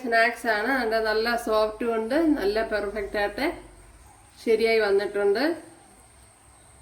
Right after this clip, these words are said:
കണ്ടല്ലേ? ഒരു കുട്ടികൾക്കൊക്കെ ഇഷ്ടപ്പെടും. കുട്ടികൾക്ക് പഞ്ചസാരയൊക്കെ ഇട്ട് കൊടുത്ത്, എടുത്തു കഴിഞ്ഞാൽ അവരൊക്കെ കഴിക്കും. വളരെ ഈസി ആയിട്ട്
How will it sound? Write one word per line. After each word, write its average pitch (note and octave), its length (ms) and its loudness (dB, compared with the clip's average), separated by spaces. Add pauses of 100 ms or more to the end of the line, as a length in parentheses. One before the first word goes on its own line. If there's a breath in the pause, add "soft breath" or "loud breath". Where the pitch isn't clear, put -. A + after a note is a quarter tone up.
(200)
കണ്ടല്ലേ? A3 420 4 (840)
ഒരു A3+ 180 0
കുട്ടികൾക്കൊക്കെ A#3 640 0
ഇഷ്ടപ്പെടും. A#3 460 0
കുട്ടികൾക്ക് A3+ 500 0
പഞ്ചസാരയൊക്കെ A3 800 0
ഇട്ട് G#3 180 -4
കൊടുത്ത്, G#3+ 320 -2 (220)
എടുത്തു G3+ 280 -4
കഴിഞ്ഞാൽ G#3+ 460 0
അവരൊക്കെ G#3+ 340 -2
കഴിക്കും. G#3+ 380 0
വളരെ A#3+ 260 0 (120)
ഈസി G#3+ 280 -2
ആയിട്ട് G3+ 260 0